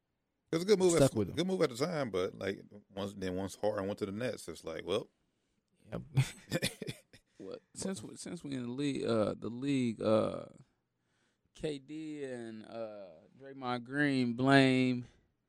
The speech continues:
Speaker 3: Kerr and the G M for the Warriors' breakup.
Speaker 1: We were just,
Speaker 3: Um,
Speaker 2: Hmm.
Speaker 1: just talking about that.
Speaker 3: you know,
Speaker 2: Mm-hmm.
Speaker 3: um, I don't agree with that, and the reason I don't agree, agree with that is 'cause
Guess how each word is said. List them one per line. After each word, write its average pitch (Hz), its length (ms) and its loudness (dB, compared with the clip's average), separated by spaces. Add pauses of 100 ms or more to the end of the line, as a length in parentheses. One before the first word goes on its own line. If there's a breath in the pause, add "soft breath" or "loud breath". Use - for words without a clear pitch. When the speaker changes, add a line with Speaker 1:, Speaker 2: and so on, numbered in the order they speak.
(680)
Speaker 3:
Kerr 156 420 10
and 123 160 2
the 120 60 0
G 135 260 2
M 139 160 2
for 120 80 -4
the 120 100 6
Warriors' 123 440 4
breakup. 120 480 -2 (1040)
Speaker 1:
We 87 60 -4
were 92 80 -2
just, 107 100 -2
Speaker 3:
Um, 101 200 -10
Speaker 2:
Hmm. 110 180 6 (180)
Speaker 1:
just - 120 -20
talking 82 220 -10
about 82 180 -18 (140)
that. - 160 -12
Speaker 3:
you 143 100 -14
know, 165 200 -2
Speaker 2:
Mm-hmm. 151 80 8 (100)
Speaker 3:
um, 127 360 -2 (1080)
I 104 60 -18
don't 120 160 -16
agree 98 240 -20
with 87 160 -20
that, 64 240 -20 (840)
and 110 100 -14
the 110 60 -8
reason 131 240 0
I 120 100 8
don't 123 180 4
agree, 123 240 8
agree 117 340 0
with 117 140 -2
that 113 180 0
is 104 120 -6
'cause 101 460 -12